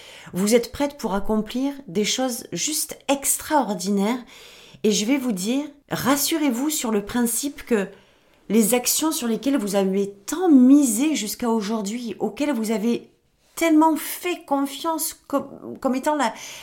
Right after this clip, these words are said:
la solution, le saint graal à vos résultats, eh bien, ce n'est que la conséquence de qui vous êtes vraiment. Ce n'est qu'une conséquence énergétique,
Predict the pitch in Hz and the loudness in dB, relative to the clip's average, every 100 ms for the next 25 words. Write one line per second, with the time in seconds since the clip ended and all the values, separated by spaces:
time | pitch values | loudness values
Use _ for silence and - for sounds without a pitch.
0 | - 226 - - 294 262 269 - 330 294 | 0 2 2 2 2 0 -2 -2 -2 -2
1 | - - - 208 233 - - 330 294 240 | -8 -20 -4 2 2 4 2 2 0 0
2 | 285 320 254 190 - 214 214 220 226 196 | -2 0 0 -2 -2 -2 0 -4 -4 -6
3 | 196 - 226 311 - - - - - 226 | -8 -10 -10 -10 -18 -20 -20 -14 -4 -2
4 | 196 277 285 - 240 233 233 - 269 220 | 0 -2 -2 -4 0 2 0 -2 -4 -2
5 | 196 - 220 - 196 190 214 233 - - | -4 -4 -4 -4 -6 -6 -6 -8 -12 -20
6 | _ _ _ _ 170 208 208 - 254 269 | _ _ _ _ -4 -4 -4 -6 -6 -8
7 | - _ _ _ 180 208 175 202 202 - | -16 _ _ _ -6 -4 -4 -6 -10 -20
8 | _ _ _ - 135 135 180 190 170 160 | _ _ _ -12 -10 -6 -2 -2 -4 -8
9 | _ _ - - - - - - 240 233 | _ _ -20 -20 -20 -20 -14 -4 2 4
10 | 240 254 269 - 220 208 208 233 233 226 | 2 -2 -10 -8 -4 -4 -4 -4 -4 -6
11 | 226 226 226 - - _ _ _ _ _ | -6 -4 -6 -8 -14 _ _ _ _ _
12 | _ 226 220 202 196 190 190 - - - | _ 2 2 0 -2 -4 -6 -12 -14 -18
13 | - | -20